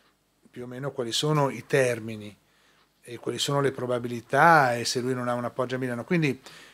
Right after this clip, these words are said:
il rapporto col caregiver è importante perché il caregiver può trasmettere, come ho detto prima, al paziente uno stato di, eh, aumentata incertezza e non è detto che voglia sen-, voglia sentirsi dire la stessa cosa che si vuol dire al paziente. Quindi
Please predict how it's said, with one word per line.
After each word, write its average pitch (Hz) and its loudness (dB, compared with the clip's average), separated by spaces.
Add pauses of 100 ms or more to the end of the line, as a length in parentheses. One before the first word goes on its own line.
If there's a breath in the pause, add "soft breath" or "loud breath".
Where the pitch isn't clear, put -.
(120 loud breath)
il 139 -4
rapporto 180 4
col 151 -2
caregiver 156 4
è 131 6
importante 147 2
perché 131 -2
il 123 -4
caregiver 143 -2
può 139 -6
trasmettere, 123 -6
come 120 -10
ho 117 -8
detto 120 -8
prima, 127 -8
al 143 -6
paziente 117 -8
uno 139 -4
stato 120 -12
di, 113 -10 (680 soft breath)
eh, 110 -20 (160)
aumentata 123 -2
incertezza 143 0 (540 loud breath)
e 139 -4
non 139 -2
è 151 4
detto 143 0
che - 2
voglia 127 2
sen-, 117 -8
voglia 131 2
sentirsi 131 -8
dire 135 2
la 117 -2
stessa 135 -4
cosa 127 -2
che 131 -10
si - -10
vuol 120 -8
dire 117 -10
al 113 -10
paziente. 98 -18
Quindi 127 -2